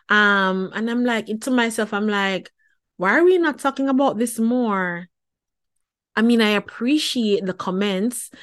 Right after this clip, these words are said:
but that just tells me then that we have people who need the help, who are seeking the help, but they are not getting the help that they need. We have people faced with similar issues, similar challenges,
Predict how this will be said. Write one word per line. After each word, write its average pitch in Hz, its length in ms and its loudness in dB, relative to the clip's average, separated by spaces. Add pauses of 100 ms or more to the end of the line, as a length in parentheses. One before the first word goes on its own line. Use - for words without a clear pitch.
(200)
but 202 180 4
that 208 140 -2
just 208 240 -4
tells 254 260 -2
me 233 200 0
then 190 300 0
that 185 360 0 (460)
we 240 260 4
have 254 380 0
people 220 300 -4
who 214 260 -2
need 190 560 -2
the 196 80 -4
help, 185 420 -6 (640)
who 220 80 2
are 180 160 2
seeking 269 540 -4
the 214 80 -6
help, 185 440 -6 (440)
but 190 180 -4
they 208 60 -2
are 208 80 0
not 208 260 -4
getting 202 320 -4
the 196 100 -4
help 185 280 -6
that 175 160 -8
they 185 160 0
need. 196 580 0 (880)
We 254 160 8
have 247 220 4
people 262 320 2
faced 240 520 0
with 226 200 2
similar 220 460 0
issues, 208 640 -2 (280)
similar 214 360 2
challenges, 214 840 -2